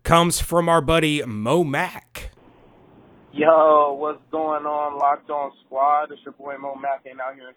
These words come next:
Speaker 2: San Jose, California. Uh, man, I just had a question for you guys. I, uh,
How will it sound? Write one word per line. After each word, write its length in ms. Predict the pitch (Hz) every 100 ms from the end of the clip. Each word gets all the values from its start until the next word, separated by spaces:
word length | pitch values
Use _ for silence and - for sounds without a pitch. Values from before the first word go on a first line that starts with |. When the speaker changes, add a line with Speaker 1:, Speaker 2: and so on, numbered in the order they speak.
| -
Speaker 2:
San 80 |
Jose, 320 | 131 127 131 127
California. 760 | - 127 127 143 139 139 131 135 _ _ _ _ _
Uh, 420 | - 135 135 131 120
man, 160 | 170 160
I 140 | 185
just 140 | 202 202
had 160 | 185
a 60 | 175 -
question 420 | 220 202 185 165
for 80 | -
you 160 | 143 131
guys. 360 | 131 127 117 107 _ 147
I, 60 | 165
uh, 460 | 165 170 156 139